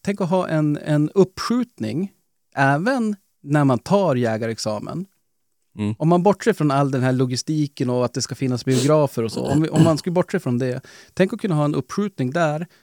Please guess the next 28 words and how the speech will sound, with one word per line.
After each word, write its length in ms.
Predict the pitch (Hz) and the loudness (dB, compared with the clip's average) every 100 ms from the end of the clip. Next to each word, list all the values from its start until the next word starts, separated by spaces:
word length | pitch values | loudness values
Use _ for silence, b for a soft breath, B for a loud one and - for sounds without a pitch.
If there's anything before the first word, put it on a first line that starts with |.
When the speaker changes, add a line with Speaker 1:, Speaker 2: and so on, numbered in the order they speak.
| b | b
Speaker 1:
där 180 | 147 147 | -2 0
det 60 | 147 | 2
också, 340 | 160 - 151 | 0 0 -2
där 140 | 135 | 2
det 100 | 143 | 2
bedöms 520 | 139 139 147 139 - - | 2 2 2 2 -4 -12
när 440 | 120 135 220 254 120 | -2 2 2 2 -2
man 160 | - | -4
skjuter. 500 | - 101 - - 123 - _ _ | -6 -10 -10 -14 -14 -18 _ _
Inte 300 | - 151 233 | -2 0 0
att 360 | - 202 - - | 0 0 -2 -2
man 140 | 143 | -2
skjuter 320 | 120 135 123 131 | 0 -2 -2 0
eller 80 | |
att 100 | 123 | 0
man 80 | 127 | 0
hittar 280 | 123 120 160 | -4 -2 -2
av 80 | 202 | 0
en 60 | 107 | 0
Speaker 2:
Nej. 80 | 104 | 0
Speaker 1:
pappälg 520 | 120 - 120 120 123 | -4 -4 -2 0 0
eller 120 | 120 | 0
vad 140 | 120 | -2
det 40 | 117 | -2
nu 140 | 117 | -4
kan 180 | - 113 | -4 -4
vara. 180 | 113 - | -4 -4
Utan, 360 | 139 135 131 | -4 0 -2